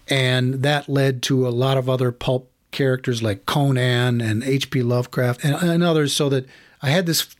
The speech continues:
foundation of the pulp classics that kind of set my taste going into adulthood. And I hate to say it, kind of limited my taste to some degree, 'cause it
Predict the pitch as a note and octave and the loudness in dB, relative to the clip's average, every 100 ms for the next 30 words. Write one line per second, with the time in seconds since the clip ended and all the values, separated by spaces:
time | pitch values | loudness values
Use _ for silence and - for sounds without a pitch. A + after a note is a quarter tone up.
0 | _ - E3+ D3+ D3 E3 - C#3+ A#2 A2 | _ -6 -2 0 2 2 0 0 -2 -2
1 | - D#3 - - C#3+ C#3+ - A#2+ A#2 - | -2 -2 -2 -2 0 0 0 -2 -4 -4
2 | - - _ - C3+ C3 B2 - _ _ | -6 -8 _ -2 0 2 0 -4 _ _
3 | - D#3 C3+ - - D3+ - C#3 C3 B2 | -2 0 0 0 0 -2 -4 -2 0 0
4 | B2 - - F#3 F3 A2+ - - - _ | -4 -6 -2 0 0 0 -6 -8 -14 _
5 | - C#3 B2+ B2 A#2+ A#2+ A2+ D3 D3 A2+ | -2 0 2 2 0 0 0 -2 -2 -4
6 | G2+ A#2 B2+ B2+ - _ - C3 D#3 C3+ | -4 -2 -2 -2 -4 _ -2 0 0 0
7 | F3+ E3 C3+ C3 A#2+ G#2 D3 G3 C3+ A2 | 2 0 0 0 0 2 2 2 0 -2
8 | G#2+ G#2+ - G#2+ - - A#2+ G#2+ G#2+ G#2+ | -4 -2 -2 0 -2 0 0 0 0 0
9 | A2+ - A#2+ B2+ | -2 -2 -2 -2